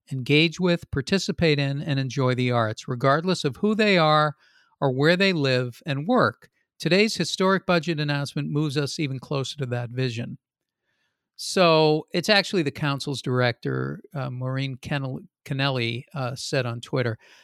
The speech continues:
Uh, that's a statement. I wanna paste that on my wall, because who doesn't wanna live in a country that honors the arts, that honors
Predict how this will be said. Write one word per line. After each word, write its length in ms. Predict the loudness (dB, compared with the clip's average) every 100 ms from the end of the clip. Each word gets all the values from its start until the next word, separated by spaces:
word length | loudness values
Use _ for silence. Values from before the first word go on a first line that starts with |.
| _ -10
Uh, 120 | -10 _ _ _ _ _ -8
that's 360 | 0 2 2
a 60 | -4
statement. 480 | 2 4 4 4 2
I 80 | 4
wanna 220 | 4 2
paste 400 | 2 2 0 0
that 140 | 2
on 120 | 2
my 120 | 2 2
wall, 320 | 2 2 2
because 600 | -2 2 2 2 -2 -10 _ _ _ -6
who 320 | 6 8 8
doesn't 340 | 6 4 4 0
wanna 320 | 2 2 2
live 640 | 2 2 2 -2 -6 -18 -8
in 140 | -6
a 60 | -6
country 760 | -4 -2 -2 -2 -2 -2 -4 _ _ _ _
that 360 | -2 2 2 0 _
honors 760 | 0 2 4 2 0 -2 -6 -8 _ _
the 160 | -6 -4
arts, 640 | -2 -2 -4 -8 -8 -8 _ _ _ _ -6
that 140 | -4 -2
honors 680 | 0 0 0 -4 -6 -10